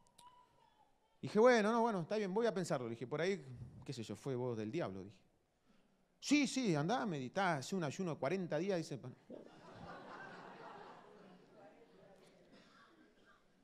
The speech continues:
Pero me generó una inquietud, ¿verdad? Porque cuando iba a dormir, soñaba que entregaba el auto. Cuando me levantaba, escuchaba, "Entrega el auto, entrega el auto". Cuando iba al auto, "Entregame, entregame el auto". Me decía, "Entregame".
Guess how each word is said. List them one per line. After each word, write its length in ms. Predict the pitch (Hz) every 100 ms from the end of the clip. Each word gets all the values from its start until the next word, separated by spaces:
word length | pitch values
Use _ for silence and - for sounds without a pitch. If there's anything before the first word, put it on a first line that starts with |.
| - - _ _
Pero 160 | 165 202
me 120 | 226
generó 320 | 226 240 269
una 160 | 339 302
inquietud, 600 | 226 196 180 - 302 185
¿verdad? 240 | 151 196
Porque 220 | 202 170 170
cuando 220 | 170 247
iba 140 | 302
a 40 | 226
dormir, 500 | 180 202 277 302 285 - - _ _ _ _ _ _
soñaba 600 | - 185 175 233 262 262 240
que 80 |
entregaba 440 | 165 160 175 202 190
el 60 | 196
auto. 320 | - - 131 - _ _ _ _ _ _ _ _ _ _
Cuando 200 | 165 175
me 80 | 180
levantaba, 340 | 185 190 269
escuchaba, 460 | 240 202 226 202 143
"Entrega 340 | 131 151 147
el 40 | 139
auto, 220 | 135 123
entrega 200 | 123 147
el 60 |
auto". 140 | 147 135
Cuando 140 | 160
iba 100 | 247
al 80 | 247
auto, 240 | 269 254
"Entregame, 500 | 139 123 117 123 135
entregame 340 | 127 117 139 135
el 60 |
auto". 140 | 151 151
Me 40 |
decía, 140 | 139 135
"Entregame". 520 | 131 143 160 139